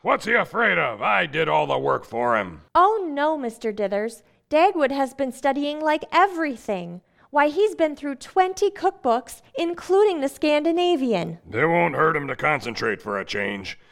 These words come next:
Speaker 1: But he needn't have put himself to all that trouble. All he has to do is answer three questions.
Speaker 2: Yes, but who could tell what the questions would be?
Speaker 1: I could. In fact, I have told him.
Speaker 2: I don't understand.
Speaker 1: Well, I've kept it under my hat until tonight to prevent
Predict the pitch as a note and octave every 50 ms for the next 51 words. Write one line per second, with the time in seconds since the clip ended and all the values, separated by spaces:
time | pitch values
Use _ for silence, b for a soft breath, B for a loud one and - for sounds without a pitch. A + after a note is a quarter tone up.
0 | b b b b - - - D#3+ E3+ F#3+ C4 D4 C#4+ C4 A#3+ A3 - - F#3 G3+
1 | G3 E3 B2+ - F3 E3 C#3+ - - C3+ C3+ C3 B2+ A#2+ A#2+ A2 A2 G2+ - -
2 | G#2 G2+ G#2+ G#2+ G#2 G2 F2+ F2+ G#2 C3 D#3+ E3 D#3+ D3+ D3+ D#3 D3 - C3 A#2
3 | A2+ C#3 C#3+ B2 A2 G2 G#2 B2 C3+ C3+ - C3 A2+ F#2 - C#3 E3 F#3 E3+ -
4 | - B3 C#4 C4+ - - - G#2 D#2+ - - - - _ _ - C#4+ D4 F4+ A4+
5 | C5 B4 - G#3+ G3+ - - - - F4 F4 - - D4 - G4 A#4 A#4 - G#4
6 | F4 B3 - - D4+ D#4 D4+ D4+ D4+ D4+ D#4+ D4+ - - D#4 C#4+ - - - E4
7 | D#4+ D#4 - E4+ E4+ C#4 - F#4+ A#4 A#4 C4+ G#3+ F3+ F3 E3+ - _ _ - -
8 | D#4+ E4 B3+ - - F#3+ E3 A#2 F#2 D#2 - G2 B2 B2 - E3 F#3+ F#3+ F3+ -
9 | F#3+ F#3+ F#3 E3 E3 E3+ - - F3+ F3 - - C4+ C#4+ D4+ C#4 A#3 E3+ F3 E3+
10 | C#3+ A2+ G2 F2 E2 - _ _ _ - D#4 F4+ B4 A4+ D#4+ C4 B3+ B3 B3+ D4
11 | D#4 - - - F4+ E4+ D4 A3 F3+ E3 D#3+ D#3+ E3 F3+ - _ _ _ _ _
12 | _ _ G#2 B2 D#3 E3 E3+ E3+ E3+ E3+ D#3+ D#3 - - F#3 F#3+ - F3 E3+ E3+
13 | F3 E3 D#3+ D3 C#3+ C3+ B2+ C#3 D3 C#3+ C3+ A2 A2 A2 - C3+ B2 A#2+ - A#2
14 | A2+ B2 B2+ C3 C3+ B2+ B2+ A2+ A2 A#2 A2 B2 C#3+ C#3 A2+